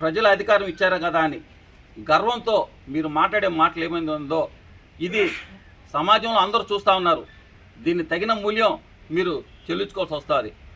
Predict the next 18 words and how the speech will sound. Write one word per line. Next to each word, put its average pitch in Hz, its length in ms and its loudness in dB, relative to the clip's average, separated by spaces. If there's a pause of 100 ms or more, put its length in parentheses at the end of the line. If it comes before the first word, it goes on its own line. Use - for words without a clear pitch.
(480)
ఎవరైతే 196 380 0
అధికారంతో 208 540 4
విర్రవీగుతున్నారో, 202 960 0 (540)
ఆ, 151 160 0 (180)
ఆ 151 120 2
విర్రవీగే 208 560 0
భాష 190 300 2
రౌడీ 196 640 -2
భాష, 170 280 0 (920)
ఒక 135 120 -10
రౌడీ 220 640 -2 (400)
చట్టంగా 214 420 2
మీరు 202 220 0
మాట్లాడుతున్నది 175 720 0
ఏదైతే 165 280 -6
ఉందో, 190 400 0
ఇది 135 140 -12
ఏమాత్రము 208 720 0